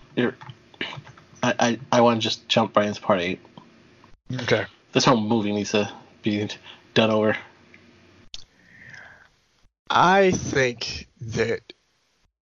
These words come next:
Speaker 2: this is an underrated performance for Kane Hodder because it's trapped in a movie that has a very bad rap.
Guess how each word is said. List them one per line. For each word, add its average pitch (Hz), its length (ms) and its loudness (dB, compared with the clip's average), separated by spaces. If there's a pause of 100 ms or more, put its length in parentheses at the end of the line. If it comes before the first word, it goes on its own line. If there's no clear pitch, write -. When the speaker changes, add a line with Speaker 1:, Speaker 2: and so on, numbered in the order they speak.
(420)
Speaker 2:
this 135 300 2
is 120 160 -4
an 123 200 -8
underrated 127 640 2
performance 117 480 -2
for 117 140 -2
Kane 117 240 0
Hodder 123 480 0 (180)
because 120 320 2
it's - 220 -4
trapped - 520 0 (1500)
in 113 320 0
a 110 160 -2
movie 117 460 0
that 120 160 -2
has 113 240 -2
a 110 40 -4
very 117 160 4
bad 117 220 2
rap. 123 240 2